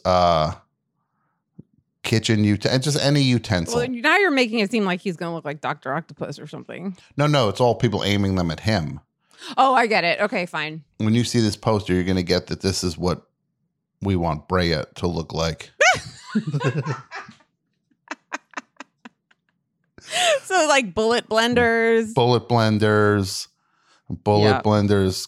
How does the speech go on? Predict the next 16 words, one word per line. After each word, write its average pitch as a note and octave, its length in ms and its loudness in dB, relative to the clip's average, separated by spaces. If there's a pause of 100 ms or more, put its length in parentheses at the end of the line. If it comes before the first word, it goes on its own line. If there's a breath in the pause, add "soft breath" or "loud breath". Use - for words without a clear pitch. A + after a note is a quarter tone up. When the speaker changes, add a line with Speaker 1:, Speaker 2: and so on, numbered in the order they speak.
Speaker 1:
cutting G2+ 380 0
boards. F#2+ 680 2 (640)
Speaker 2:
Vitamix. F3 840 -2
Speaker 1:
Uh, B2+ 760 -8
<laughs> - 0 -
yes, A#2+ 160 -4
Speaker 2:
Curling D#3+ 320 0
irons F3+ 340 -2
Speaker 1:
everything A2 440 2
Speaker 2:
for G#2 60 0
Speaker 1:
just G2+ 140 2
Speaker 2:
something. - 160 0
Speaker 1:
aimed G#2+ 300 2
at F#2 140 0 (840)
Brett's G2 320 2
head. F#2 360 2